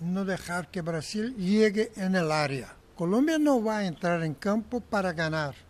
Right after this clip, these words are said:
Va a llevar el partido hasta donde pueda y los penaltis.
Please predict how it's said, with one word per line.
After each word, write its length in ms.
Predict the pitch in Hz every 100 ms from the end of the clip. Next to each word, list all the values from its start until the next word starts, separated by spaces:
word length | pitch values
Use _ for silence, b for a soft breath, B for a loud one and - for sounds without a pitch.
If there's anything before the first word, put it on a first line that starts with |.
| - - 131
Va 100 | 165
a 40 |
llevar 480 | 175 185 170 202 254
el 140 | 247
partido 760 | - 196 156 - 202 226 277 285 - -
hasta 380 | - 196 - 202
donde 360 | 180 180 165 151
pueda 580 | - 185 202 247 294 302 - -
y 240 | 247 269
los 300 | 269 262 -
penaltis. 800 | 294 269 240 226 - 143 - -